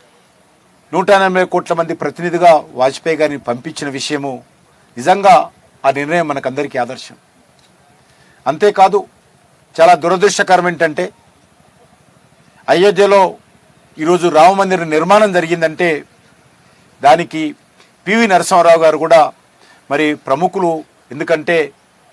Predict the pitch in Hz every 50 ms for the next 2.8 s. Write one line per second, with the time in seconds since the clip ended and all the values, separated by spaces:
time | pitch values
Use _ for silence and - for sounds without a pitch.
0 | _ _ _ _ _ - 120 135 151 151 143 151 170 185 180 - 190 196 196 190
1 | 185 _ _ _ _ _ _ _ _ _ _ _ _ _ _ _ _ _ - -
2 | 160 185 208 202 202 196 190 190 196 180 147 151 180 208 214 208